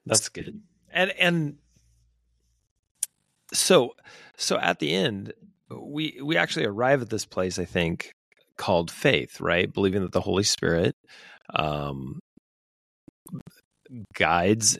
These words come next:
and molds and shapes hearts and minds in a particular direction, um, that moves us towards the target that God wants us and moves us all in different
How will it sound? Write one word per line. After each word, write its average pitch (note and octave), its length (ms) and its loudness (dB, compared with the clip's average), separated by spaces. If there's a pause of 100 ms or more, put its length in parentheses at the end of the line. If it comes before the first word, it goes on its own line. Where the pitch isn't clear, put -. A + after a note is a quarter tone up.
(100)
and F2 420 0
molds F2+ 380 -4
and E2+ 120 -4
shapes F2+ 340 -2
hearts - 580 0 (100)
and E2 140 -10
minds E2+ 400 0
in F#2+ 160 2
a F2 60 4
particular F2 480 2
direction, F2 720 2 (500)
um, E2+ 280 2
that E2+ 120 -4
moves F2+ 280 0
us - 160 0
towards F2 560 0 (180)
the - 200 -8
target G2 480 0
that - 80 -4
God E2+ 200 -4
wants D#2+ 360 -8
us - 240 0
and G#2 220 -2
moves G#2 280 -2
us G#2 160 0
all G#2 320 4
in G2+ 80 -4
different F#2+ 360 -6